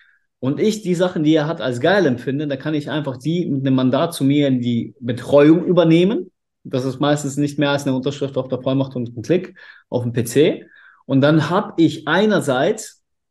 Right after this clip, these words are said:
alle wichtigen Informationen zu diesem Vertrag, sodass ich den Kunden auch wirklich gut betreuen kann. Und andererseits bekomme ich wiederum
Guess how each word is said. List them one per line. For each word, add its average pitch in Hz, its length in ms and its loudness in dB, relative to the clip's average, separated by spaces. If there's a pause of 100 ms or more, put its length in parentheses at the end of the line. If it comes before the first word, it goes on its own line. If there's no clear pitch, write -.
(400)
alle 175 300 2
wichtigen 165 320 0
Informationen 131 600 -2
zu 139 120 -6
diesem 123 220 -4
Vertrag, 131 340 -4
sodass 123 240 -4
ich 127 100 -6
den 127 120 -4
Kunden 131 200 0
auch 117 140 -4
wirklich 131 240 -4
gut 127 140 -4
betreuen 131 400 0
kann. 180 180 -4
Und 120 220 -2
andererseits 170 680 2
bekomme 156 380 0
ich 190 140 -2
wiederum 143 480 2